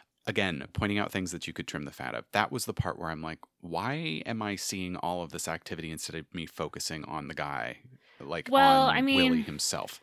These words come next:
Speaker 2: they're establishing again that that old guard has the control. They have that kind of infuriating meeting with the ti-, with Tiny Duffy, who, like, has control over Konoma, and, like, I,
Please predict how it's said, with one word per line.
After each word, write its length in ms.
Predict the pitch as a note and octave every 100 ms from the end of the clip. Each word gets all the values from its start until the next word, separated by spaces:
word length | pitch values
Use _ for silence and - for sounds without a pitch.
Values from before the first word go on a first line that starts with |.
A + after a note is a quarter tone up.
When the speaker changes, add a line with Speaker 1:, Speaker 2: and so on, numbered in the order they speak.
| -
Speaker 2:
they're 140 | C4
establishing 580 | C#4 B3+ A#3+ A#3 A3 A3
again 320 | G#3+ F3+ F3
that 100 | F3 E3
that 120 | E3
old 240 | D#3+ F#3
guard 240 | E3+ E3+ E3+
has 180 | F3+
the 80 | E3+
control. 500 | - F3+ - F3+ E3+
They 100 | F3
have 180 | F3+ F#3
that 180 | F3+ -
kind 180 | - F3+
of 40 |
infuriating 1120 | - E3 E3 - G#3 G3+ F#3 F3+ E3+ E3+ E3+ -
meeting 380 | F3 E3+ E3 E3+
with 140 | E3 -
the 360 | E3 D#3 D#3 D#3+ - _ -
ti-, 140 | -
with 160 | F#3+ F#3
Tiny 320 | - G#3 G3+
Duffy, 520 | G3 G3 G3 A3+ A3+ G#3+ - -
who, 180 | - G3
like, 220 | F3+ E3+
has 220 | - G3
control 300 | - F#3+ G3
over 200 | F#3 F3 F3
Konoma, 720 | G3 F#3+ F#3 F#3 F3+ F3+ F3
and, 100 | E3
like, 140 | D#3 - -
I, 200 | G3 F#3